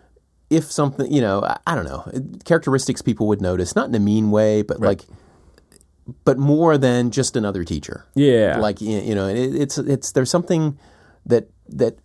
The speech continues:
Speaker 1: it, it's partly, you know, maybe the inward focus of a law school group, a
Speaker 2: Yeah.
Speaker 1: law school class, right?
Speaker 2: See, it's funny because it wasn't that way for m-, for me in psychology grad school.
Speaker 1: Yeah.
Speaker 2: It wasn't that way. It was that way a little bit in college.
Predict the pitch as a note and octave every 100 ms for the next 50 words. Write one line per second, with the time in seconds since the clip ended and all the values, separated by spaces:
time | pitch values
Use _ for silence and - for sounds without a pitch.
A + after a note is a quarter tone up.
0 | _ C3+ - C#3+ - E3 F3 D#3 B2+ C3
1 | A#2+ A2+ G#2 A2 A2+ G#2+ B2 C3 B2+ -
2 | A#2+ A#2 A#2+ A2 G2+ G2+ G#2 - G#2 F2+
3 | G2 D3 - A2+ F#2 G#2+ - G2+ - G2
4 | G2 D3+ C#3+ - _ _ _ - B2 B2+
5 | D3 G#3+ G3+ - G3+ C#3 B2+ C3+ D#3 E3+
6 | A#3 A#3 F#3 D3+ C#3+ C#3 C3 D3+ C3+ C3
7 | - - D3+ D#3+ C#3+ C3 A#2 B2 C3 C3+
8 | C#3+ C#3 C3 C3+ - D3 D3 C3+ A#2+ D#2+
9 | - D3+ D3 C3 C3+ C3 C#3 C3+ C#3+ D3
10 | C#3+ _ - _ _ C#3+ C#3 C#3 D#3 C#3
11 | - B2 A#2 A#2 A2+ G#2+ G#2 G2 F#2+ F#2
12 | D2+ A1+ G1+ -